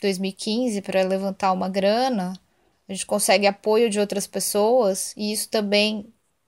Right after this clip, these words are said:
acaba sendo nós de alguma forma, né? Que são pessoas que tão ajudando a gente, que tão somando com a gente, que,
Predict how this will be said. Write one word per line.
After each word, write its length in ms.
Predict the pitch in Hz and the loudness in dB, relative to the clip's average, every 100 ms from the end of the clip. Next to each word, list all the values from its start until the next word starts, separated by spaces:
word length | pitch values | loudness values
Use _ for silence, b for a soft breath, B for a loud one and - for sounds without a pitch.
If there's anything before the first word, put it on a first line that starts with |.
| _ | _
acaba 400 | 202 214 196 202 | -2 2 4 2
sendo 420 | - 208 202 190 | 2 0 0 0
nós 400 | 190 196 233 220 | 4 4 4 2
de 60 | 202 | 0
alguma 240 | 185 185 | 0 -4
forma, 500 | 175 202 233 262 202 | -2 2 4 2 -2
né? 220 | 196 214 | -4 -4
Que 100 | 214 | -6
são 140 | - 190 | -10 -8
pessoas 320 | 196 - 196 | -8 -8 -10
que 100 | - | -6
tão 140 | 214 | -4
ajudando 380 | 196 190 196 185 | -2 -2 -4 0
a 80 | 190 | 0
gente, 300 | 196 208 - | 0 -2 -6
que 80 | - | -8
tão 300 | 202 190 202 b b b _ | -2 -2 -4 b b b _
somando 640 | _ - 208 196 208 233 214 | _ -4 0 2 2 0 0
com 80 | |
a 80 | 196 | -2
gente, 580 | 175 190 208 233 - 196 _ | 2 2 0 -2 -8 -12 _
que, 560 | - 202 190 190 190 | -10 -8 -8 -10 -12